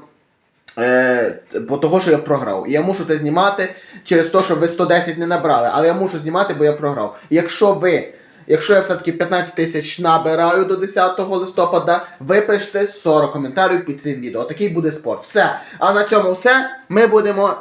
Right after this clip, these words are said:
відео підходить к кінцю. Будемо прощатися. З вами був Деніс Пренні.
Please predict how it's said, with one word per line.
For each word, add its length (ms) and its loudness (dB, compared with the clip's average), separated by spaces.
відео 440 2
підходить 420 0
к 60 -16
кінцю. 300 -2
Будемо 340 2
прощатися. 480 -2
З 60 -8
вами 220 2
був 160 4
Деніс 240 0
Пренні. 360 -2